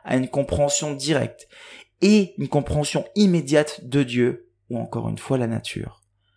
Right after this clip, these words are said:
Il reconnaît que cette forme de connaissance, elle est difficile à atteindre, et qu'il y a que très peu de jeux qui parv-,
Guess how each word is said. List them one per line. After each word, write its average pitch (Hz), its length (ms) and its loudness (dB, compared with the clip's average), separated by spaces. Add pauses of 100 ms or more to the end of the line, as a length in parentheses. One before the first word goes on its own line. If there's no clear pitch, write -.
(1500)
Il 139 140 4
reconnaît 160 680 0 (300)
que 135 80 -2
cette 123 180 -2
forme 151 260 0
de 127 80 0
connaissance, 123 480 -2
elle 117 60 2
est 110 80 0
difficile 120 540 -4
à 113 80 4
atteindre, 113 440 -6 (540)
et - 80 -6
qu'il - 140 -2
y - 20 -2
a - 20 -10
que 127 60 2
très 165 240 0
peu 139 160 -2
de 123 60 -4
jeux 131 140 2
qui 127 120 -8
parv-, 117 260 -2